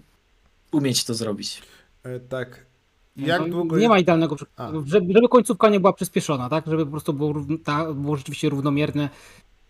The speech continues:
Speaker 3: e, żeby to nie był właśnie tak jak chociażby wspomniany Outsiders, że niby każdy jest one-shotem i nagle czujesz, że ta końcówka jest taka po prostu na chybcika zrobiona, bo się kończą strony. Więc jakby maksymalne wykorzystanie liczby stron,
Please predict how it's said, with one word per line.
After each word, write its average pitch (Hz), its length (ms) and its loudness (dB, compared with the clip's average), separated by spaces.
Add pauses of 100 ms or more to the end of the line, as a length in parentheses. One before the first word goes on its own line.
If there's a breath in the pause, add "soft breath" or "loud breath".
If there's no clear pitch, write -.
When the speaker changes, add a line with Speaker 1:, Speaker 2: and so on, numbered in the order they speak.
(180)
Speaker 3:
e, 127 400 -4
żeby 135 160 -6
to 165 80 4
nie 160 100 4
był 143 100 -2
właśnie 143 200 -2
tak - 120 -8
jak 139 80 -8
chociażby 135 180 -4
wspomniany 151 260 -2
Outsiders, 131 520 -2
że 127 100 -4
niby 139 160 -2
każdy 151 220 0
jest - 280 -6
one-shotem 185 420 4
i 170 60 2
nagle 170 200 2
czujesz, 165 340 4
że 151 80 0
ta 147 120 -4
końcówka 151 400 -2
jest 175 100 -2
taka - 240 -6
po - 600 -20
prostu - 160 -14
na 147 60 -2
chybcika 147 380 -6
zrobiona, 139 320 -4
bo 131 80 -6
się - 120 -14
kończą 135 260 -8
strony. 110 340 -12
Więc 143 140 -4
jakby 165 140 0
maksymalne 196 440 4
wykorzystanie 170 500 2
liczby 147 220 -2
stron, 160 340 0